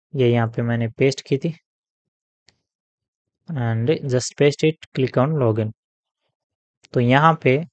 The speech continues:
with एसएसएल अपन यहाँ पे लॉगिन हो चुके हैं। तो मैं just कॉपी करता हूँ, यहाँ पे क्या मैं आईपी की जगह अभी डोमेन ही रख देता हूँ, because अपन ने डोमेन में एसएसएल यहाँ पे डाल दिया है, ओके।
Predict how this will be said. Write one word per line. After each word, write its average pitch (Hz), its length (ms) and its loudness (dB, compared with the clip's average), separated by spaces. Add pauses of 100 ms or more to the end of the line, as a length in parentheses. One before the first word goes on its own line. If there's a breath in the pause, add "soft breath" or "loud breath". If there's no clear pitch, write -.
(1300)
with 147 240 -2
एसएसएल 131 440 2
अपन 139 220 -2
यहाँ 120 140 0
पे 151 100 -2
लॉगिन 117 280 0
हो 113 80 -2
चुके - 200 -10
हैं। 110 60 -6
तो 120 100 -4
मैं 117 120 -2
just 117 220 0
कॉपी 131 340 -2
करता 139 280 -2
हूँ, 165 80 -8 (640 soft breath)
यहाँ 120 340 2
पे 139 100 2
क्या 151 140 0
मैं 156 140 -2
आईपी 120 420 2
की 127 80 2
जगह 127 220 2
अभी 131 180 0
डोमेन 123 360 2
ही 131 140 -2
रख 123 160 2
देता 113 280 0
हूँ, 131 140 -2
because 117 320 2
अपन 117 240 -2
ने 135 120 -2
डोमेन 117 400 0
में 151 140 -2 (880)
एसएसएल 131 460 0
यहाँ 117 280 0
पे 175 140 0 (400)
डाल 120 280 8
दिया 110 200 4
है, 107 80 -8 (880)
ओके। 151 240 0